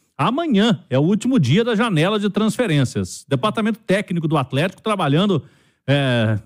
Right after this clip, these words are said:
horas e horas pra colocar tudo ok, a documentação,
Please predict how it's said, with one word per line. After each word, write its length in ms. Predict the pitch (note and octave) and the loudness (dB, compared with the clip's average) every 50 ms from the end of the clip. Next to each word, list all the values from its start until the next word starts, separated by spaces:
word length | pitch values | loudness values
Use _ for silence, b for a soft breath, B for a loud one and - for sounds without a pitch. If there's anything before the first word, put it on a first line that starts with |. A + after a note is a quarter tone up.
| - A2 | -8 -2
horas 360 | G#2+ B2+ F3+ A#3+ B3+ A3+ E3 | 0 0 0 0 0 0 0
e 80 | D3+ D#3 | 2 2
horas 400 | C3+ C#3+ F3+ A3 A#3 G#3+ - - | 2 2 0 0 -2 -4 -6 -6
pra 320 | - D3+ D#3 F3 G#3+ A#3+ | -4 -2 -2 0 -2 -2
colocar 420 | A3 - G#3 G#3 F3+ C#3+ - G3 G#3 | -2 -2 -2 -2 -2 -2 -2 -4 -4
tudo 240 | G3+ G#3+ A3 A#3 A3 - - G#3 | -2 -2 0 0 0 0 0 0
ok, 460 | F#3+ E3+ - - - D#3 F3+ A3 A#3+ | 0 0 0 0 0 0 2 2 0
a 60 | A3+ | 0
documentação, 800 | F3+ F3+ D#3 - F3 F#3 F3 - E3 - - - D#3 G3+ B3 A#3+ | -2 -4 -2 0 -2 0 0 0 -2 -2 -2 -2 -2 0 -2 -4